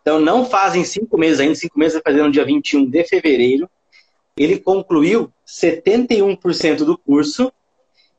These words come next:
Só que, na verdade, não é um curso, ó, são sete cursos. Eu, eu não vou, eu não consegui fazer, somar as horas, mas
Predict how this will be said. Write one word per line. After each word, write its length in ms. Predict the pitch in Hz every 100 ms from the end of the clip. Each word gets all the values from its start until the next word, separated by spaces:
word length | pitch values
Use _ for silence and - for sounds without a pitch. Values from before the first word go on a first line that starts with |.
| _ _ -
Só 200 | - 165
que, 100 | 175
na 80 | 180
verdade, 380 | 175 170 190
não 60 | 185
é 80 | 202
um 120 | 214
curso, 300 | - 180 -
ó, 60 | 127
são 200 | 165 160
sete 400 | - 190 190 180
cursos. 600 | 139 127 - 110 - 139
Eu, 120 | 151
eu 100 | 175
não 100 | 185
vou, 220 | 185 196
eu 60 | 160
não 120 | 165
consegui 280 | 175 170 156
fazer, 240 | 175 -
somar 360 | - 175 156 160
as 140 | 147
horas, 360 | 139 139 120 117
mas 320 | 123 123 -